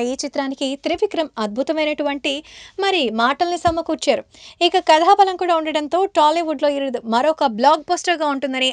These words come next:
అందరూ ఎక్స్‌పెక్ట్ చేస్తున్నారు. ఎక్స్‌పెక్టేషన్స్‌కి ఏమాత్రం తగినట్టుగా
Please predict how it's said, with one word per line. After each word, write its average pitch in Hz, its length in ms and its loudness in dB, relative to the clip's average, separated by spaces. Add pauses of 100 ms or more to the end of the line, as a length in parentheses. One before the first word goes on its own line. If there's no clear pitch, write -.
అందరూ 262 300 0
ఎక్స్‌పెక్ట్ 247 380 -4
చేస్తున్నారు. 214 500 -6 (400)
ఎక్స్‌పెక్టేషన్స్‌కి 415 800 0
ఏమాత్రం 349 540 -2
తగినట్టుగా 302 580 0